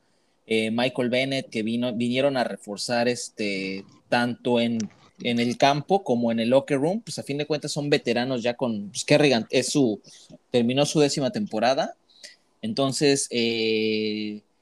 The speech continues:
el hecho de, de traerlo y que se incorpore al equipo, también quieras o no, el hecho de que sea de un rival de división, pues te ayuda en el scouting, ¿no? También en, en cierta,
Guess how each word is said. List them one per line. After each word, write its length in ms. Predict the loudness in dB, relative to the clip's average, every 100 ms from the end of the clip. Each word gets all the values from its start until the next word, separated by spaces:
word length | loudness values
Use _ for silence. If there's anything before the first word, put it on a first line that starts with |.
| _ _ _ _ _ _ _
el 180 | 0 0
hecho 260 | 0 0
de, 240 | 0 0 0
de 100 | -6
traerlo 520 | -2 2 2 2 -2
y 100 | -4
que 100 | -8
se 140 | -12
incorpore 560 | -10 -8 -10 -4 -2 0
al 120 | 0
equipo, 600 | -2 -6 -6 -4 -6 -6 _
también 420 | -8 -6 -6 -6
quieras 380 | -4 -2 -2 -2
o 80 | -6
no, 160 | -4
el 100 | -4
hecho 240 | -6 -6 -6
de 140 | -6
que 400 | -4 -4 -4 -6 -8 -14 _ _ _ _ _ _ _ _
sea 380 | -10 2 2 2
de 120 | 0
un 160 | -6 -6
rival 320 | -4 -4 -4
de 120 | -4
división, 720 | -8 -10 -12 -10 -8 -8 -12 -16 _ _ _
pues 200 | -10 -4
te 80 | -2
ayuda 320 | -2 -2 -4
en 80 | -4
el 140 | -6
scouting, 540 | -8 -4 -2 0 -4 -8
¿no? 220 | -10 -10
También 580 | -8 -4 0 0 0 -6
en, 280 | -6 -6 -4
en 160 | -4
cierta, 680 | 2 4 4 6 6 4 0